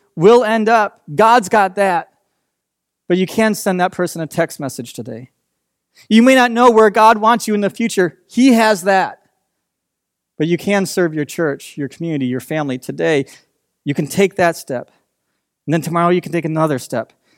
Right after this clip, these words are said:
And then after that, another step. And soon you will realize that you're not in the mud anymore, that you're up on dry ground. And this time, because you allowed God to change you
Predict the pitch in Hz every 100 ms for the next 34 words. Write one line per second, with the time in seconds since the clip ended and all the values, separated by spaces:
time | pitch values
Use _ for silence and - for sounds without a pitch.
0 | _ 147 156 170 175 175 170 165 151 147
1 | 143 - - - _ _ _ - 151 -
2 | - 220 220 214 214 196 180 190 185 165
3 | 151 151 - 160 175 _ _ _ _ _
4 | - 147 185 190 180 165 165 165 120 104
5 | 98 98 _ _ _ _ _ _ _ _
6 | _ _ _ _ _ - 139 170 175 175
7 | 160 160 156 147 143 143 117 131 _ _
8 | _ _ _ _ _ _ _ _ - 160
9 | 202 233 202 190 180 196 175 190 185 190
10 | 214 202 196 185 - 202 202 196 - 170